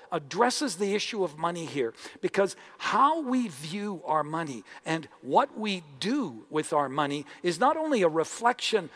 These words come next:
of our heart, a reflection of our spiritual condition, but also plays a significant role in the kind of impact that our lives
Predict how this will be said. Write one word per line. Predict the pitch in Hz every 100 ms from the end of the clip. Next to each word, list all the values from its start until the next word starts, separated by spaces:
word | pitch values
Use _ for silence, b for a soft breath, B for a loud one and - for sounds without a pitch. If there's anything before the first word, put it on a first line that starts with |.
| B
of | 160 156
our | 139
heart, | 127 - 233 156 185 - B B
a | 165
reflection | 170 160 262 262 - 196
of | 165
our | 151
spiritual | - - 254 214 - 165
condition, | - 147 143 226 - 165 131 - B B
but | 175 -
also | 226 311 254 220 185
plays | 196 196 175
a | 170
significant | - 160 139 233 - - 220 214 170
role | 165 185 170 113 92 B B -
in | 175 160
the | -
kind | - 214 277 320 311
of | 262
impact | - 214 208 165 147 151 B B
that | 170 165
our | 165 175
lives | 170 180 196 185 131 127 165 151 -